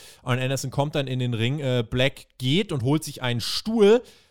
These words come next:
Arn kann ihn davon überzeugen, "Werf den Stuhl weg." Dann kommt der Black Mass. Aber Arns Arm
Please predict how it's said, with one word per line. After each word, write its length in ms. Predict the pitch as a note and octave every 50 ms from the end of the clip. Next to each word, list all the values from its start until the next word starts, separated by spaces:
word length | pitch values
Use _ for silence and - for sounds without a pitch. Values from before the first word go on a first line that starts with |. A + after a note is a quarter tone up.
| _ _ _
Arn 240 | C#3+ C#3+ D3 D3+ D3
kann 160 | - E3 E3
ihn 100 | E3 D#3+
davon 420 | D3 C3+ - D3 C#3 C#3 C#3 D3
überzeugen, 500 | - C3+ C3 B2+ - - C#3 C#3 C#3 C#3
"Werf 160 | B2+ C3 C3
den 140 | - - B2+
Stuhl 320 | A#2 - - D#3+ F3+ F3+ D#3+
weg." 180 | F3 D#3 -
Dann 300 | - D#3+ F3 G#3+ A3+ G#3+
kommt 240 | - - F#3 F3+ -
der 100 | F#3 E3
Black 300 | C3+ C3 D3 D3 D3+ -
Mass. 260 | D3 B2 G#2 G2 -
Aber 380 | B2 B2+ A#2+ C3+ C3+ - - -
Arns 480 | D#3+ F#3 G#3 A3 A3 A3+ A3+ G3+ - - -
Arm 760 | - G3 A#3 B3 B3+ B3+ B3+ A#3+ A#3 G#3 F#3 D#3 C3 A#2 G2